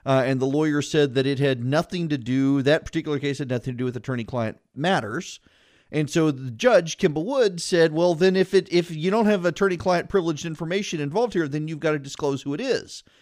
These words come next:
And so he did, and it was Sean Hannity. But he'd already, so the left is saying, "Oh, well, you've got these three segregated over here.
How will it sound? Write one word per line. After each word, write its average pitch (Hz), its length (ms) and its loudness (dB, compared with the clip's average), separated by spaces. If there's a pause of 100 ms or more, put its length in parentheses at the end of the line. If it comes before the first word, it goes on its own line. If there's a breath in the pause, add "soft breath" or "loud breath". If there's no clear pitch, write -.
(380 soft breath)
And 143 400 0
so 147 760 4
he 185 120 2
did, 247 220 2
and 104 160 -4
it 113 40 -4
was 123 120 -4
Sean 170 200 0
Hannity. 190 560 -4
But 143 160 2
he'd 170 180 2
already, 165 460 -2
so 196 180 4
the 160 80 -2
left 269 240 4
is 233 80 -4
saying, 185 160 0
"Oh, 240 120 2
well, 202 200 6
you've 196 200 0
got 190 200 6
these 294 240 2
three 294 400 -6
segregated 165 640 0
over 127 220 2
here. 180 1040 -4